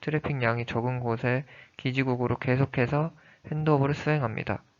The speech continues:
그렇기 때문에 핸드오버를 억제해주는 역할의 요소가 필요했습니다. 어, 하지만 교수님 코멘트에 대한 조언을 받아서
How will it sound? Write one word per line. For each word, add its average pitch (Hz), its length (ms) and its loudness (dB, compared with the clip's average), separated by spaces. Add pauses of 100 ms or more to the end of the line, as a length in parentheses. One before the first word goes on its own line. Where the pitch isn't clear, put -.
(560)
그렇기 139 320 -2
때문에 147 760 0
핸드오버를 151 920 2
억제해주는 131 840 2
역할의 117 460 2
요소가 117 480 0 (140)
필요했습니다. 143 800 -2 (1900)
어, 117 180 -2
하지만 147 280 4
교수님 151 560 6 (720)
코멘트에 143 880 2
대한 117 640 0 (600)
조언을 131 540 4
받아서 117 600 0